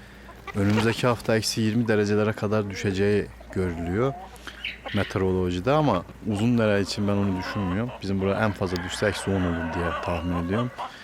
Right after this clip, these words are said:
İlerleyen zamanlarda bakacağız. İnşallah o kadar düşmez arkadaşlar. Çünkü hem hayvanlarımızı etkileyecek bu durum hem de benim video performansımı da etkiler. Çok soğuk havalarda video çekmek gerçekten çok zor oluyor. Tabii ben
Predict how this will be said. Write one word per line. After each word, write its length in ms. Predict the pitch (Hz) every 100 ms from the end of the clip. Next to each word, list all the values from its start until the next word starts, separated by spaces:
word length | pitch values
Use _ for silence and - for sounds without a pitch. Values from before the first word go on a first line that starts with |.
| - - -
İlerleyen 360 | 92 90 87 87
zamanlarda 540 | 87 87 87 87 92
bakacağız. 600 | 87 - 82 - - - - - - - -
İnşallah 400 | 101 92 90 85
o 120 | 95 87
kadar 280 | 85 90
düşmez 340 | 85 80 90 87
arkadaşlar. 680 | 80 85 85 - 95 - - - - -
Çünkü 260 | 107 98
hem 180 | 95 101
hayvanlarımızı 640 | 98 98 101 101 101 104 113
etkileyecek 460 | 110 - 101 95 90
bu 80 | 101
durum 220 | 98 113
hem 160 | 110 107
de 120 | 98
benim 300 | 101 110 113
video 220 | 101 98
performansımı 760 | 104 104 98 101 104 95 107 101
da 100 | 92
etkiler. 460 | - - 104 120 - - - -
Çok 240 | - 101
soğuk 260 | - 101 95
havalarda 440 | 98 98 95 98
video 220 | 104 95 101
çekmek 360 | 104 - 92
gerçekten 540 | 101 101 101 95 110 113 -
çok 240 | - 87
zor 160 | - 90
oluyor. 320 | 85 82 101 - - - - - - - - - - - - - - - - -
Tabii 200 | 104 95
ben 140 | 95